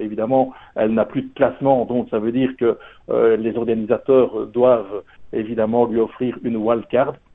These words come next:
ce qui, normalement, euh, ne devrait pas susciter de problème, car Kim Clijsters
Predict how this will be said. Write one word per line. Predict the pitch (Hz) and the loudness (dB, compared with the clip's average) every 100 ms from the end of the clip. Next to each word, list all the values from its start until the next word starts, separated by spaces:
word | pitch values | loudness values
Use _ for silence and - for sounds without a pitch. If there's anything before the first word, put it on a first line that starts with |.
| - - - | -20 -20 -14
ce | 107 | -12
qui, | - | -6
normalement, | 107 95 101 104 117 110 - 104 | -4 -2 -2 2 2 0 -4 -8
euh, | 101 98 104 - - _ | -6 -6 -10 -14 -20 _
ne | 113 110 | -4 0
devrait | 107 101 | 0 2
pas | 107 - | 0 -2
susciter | - - - | -6 -10 -8
de | 113 | -6
problème, | - 113 123 110 | -2 2 4 2
car | 110 - | -2 -4
Kim | 107 | -6
Clijsters | - 107 - 123 | -2 -4 0 -2